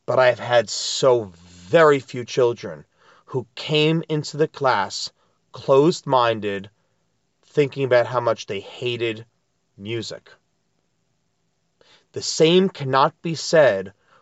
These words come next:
for some other subjects where children struggle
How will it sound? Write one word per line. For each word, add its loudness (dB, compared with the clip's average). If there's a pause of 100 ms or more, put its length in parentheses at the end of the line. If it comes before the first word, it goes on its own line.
for 0
some -6
other 4
subjects -6 (440)
where 4
children 0
struggle 2